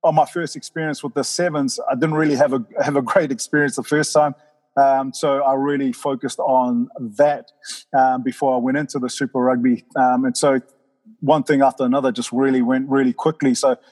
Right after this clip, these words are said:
I kinda, like, didn't really get a chance to, um, uh, show what I had been trying to work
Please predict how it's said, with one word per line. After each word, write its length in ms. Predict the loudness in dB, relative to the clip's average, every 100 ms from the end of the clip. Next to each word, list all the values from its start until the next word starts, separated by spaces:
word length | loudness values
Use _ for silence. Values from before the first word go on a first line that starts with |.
| -2
I 80 | 0
kinda, 200 | 2 2
like, 200 | 2 2
didn't 180 | 2 4
really 200 | 2 2
get 120 | 0
a 60 |
chance 360 | -2 0 0 0
to, 200 | 0 0 -2 _ _ _
um, 640 | 2 2 2 -2 -2 -4 -6 _ _ _ -18 -18 _ _ _ _ _ _ _ _ _ _ _ _ _ _ _ -2
uh, 300 | 0 2 0 -2
show 400 | -8 -2 0 2
what 160 | 2 2
I 80 |
had 260 | 2 0 0
been 200 | 0 0
trying 300 | 0 0 2
to 100 | 0
work 460 | 2 2 2 -2